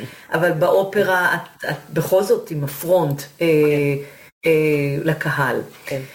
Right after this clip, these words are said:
Speaker 1: אה, כן.
Speaker 2: יש לנו גם
Speaker 1: אז
Speaker 2: את המצבים ה-, ה-, אה, הפרטיים, האישיים, למשל, מפיק מוזיקלי, מנהל, אה, אישי של
Speaker 1: אישי.
Speaker 2: אמן, שגם כן,
Speaker 1: כן.
Speaker 2: אנחנו, שוב,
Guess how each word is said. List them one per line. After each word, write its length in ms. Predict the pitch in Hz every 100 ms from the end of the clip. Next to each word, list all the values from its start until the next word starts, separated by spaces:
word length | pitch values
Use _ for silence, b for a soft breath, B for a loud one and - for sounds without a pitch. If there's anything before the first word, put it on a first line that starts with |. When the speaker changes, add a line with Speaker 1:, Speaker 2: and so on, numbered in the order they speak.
| - -
Speaker 1:
אה, 360 | 180 175 170 165 - - -
כן. 100 | 233
Speaker 2:
יש 160 | 147
לנו 160 | 359 330
גם 140 | 262
Speaker 1:
אז 60 | 254
Speaker 2:
את 60 | 254
המצבים 680 | 226 226 220 175 254 311
ה-, 40 | 294 254 233
ה-, 300 | 202 202 190 190 190 185 _ _ -
אה, 280 | 180 170 -
הפרטיים, 580 | 202 220 226 240 220 -
האישיים, 540 | 208 220 - 226 190
למשל, 520 | 175 185 185 233 185 143 - b b 202
מפיק 420 | 214 - 247 240
מוזיקלי, 680 | 226 214 220 - 180 165 170
מנהל, 680 | 185 190 196 208 202 196
אה, 80 | 190 180 - -
אישי 580 | 180 185 - 214 180 143 B B B
של 180 | -
Speaker 1:
אישי. 120 | 202 170
Speaker 2:
אמן, 360 | 180 165 165 165 b b b
שגם 360 | - 226 254 320
כן, 40 | 269
Speaker 1:
כן. 60 |
Speaker 2:
אנחנו, 220 | 240 226 202
שוב, 200 | 294